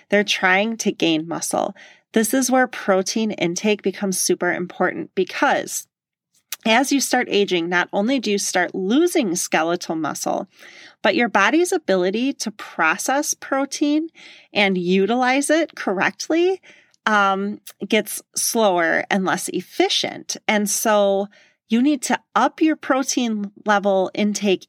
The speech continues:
even more if you're in your forties,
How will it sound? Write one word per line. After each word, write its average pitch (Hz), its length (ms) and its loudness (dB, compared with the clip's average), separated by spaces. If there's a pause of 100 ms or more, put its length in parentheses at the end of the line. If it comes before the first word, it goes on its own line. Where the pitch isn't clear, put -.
even 220 320 2
more 190 800 0 (340)
if 202 200 -2
you're 214 140 2
in 202 80 2
your 185 180 2
forties, 190 880 0